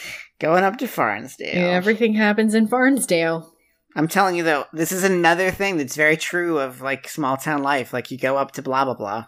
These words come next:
Speaker 1: like, or go
Speaker 2: Mm.
Speaker 1: down to blah, blah, blah,
Speaker 2: Mm-hmm.
Speaker 1: wherever the, wherever the smallest or biggest, nearest big town is. You know, "I gotta go down to Wheeling," as we would say back home, or, "I gotta go down to Moundsville."
Speaker 2: T J, what's the population of Cabot Cove?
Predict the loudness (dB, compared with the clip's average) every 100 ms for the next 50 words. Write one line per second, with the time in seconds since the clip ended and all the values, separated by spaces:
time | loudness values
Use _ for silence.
0 | -10 -10 -10 -16 _ -20 -4 2 4 4
1 | 4 2 2 2 0 -2 0 0 -2 -4
2 | 0 2 4 2 0 0 0 -4 -14 _
3 | -6 -2 -2 -4 -4 -2 0 -2 -6 -6
4 | 0 0 0 -4 -4 0 2 2 -2 -20
5 | -20 _ _ 2 2 2 -2 -2 -2 -4
6 | -6 -8 -12 -20 _ -12 -8 -6 -4 -4
7 | -4 -4 -6 -8 -6 -6 -8 -14 -16 -14
8 | -12 -12 -12 -10 -10 -12 -14 -10 -6 -4
9 | -4 -6 -6 -10 -14 -8 -8 -8 -12 _
10 | 0 2 2 2 -2 0 0 0 -2 -2
11 | -2 -4 -2 -4 -6 -4 -6 -6 -8 -8
12 | -8 -8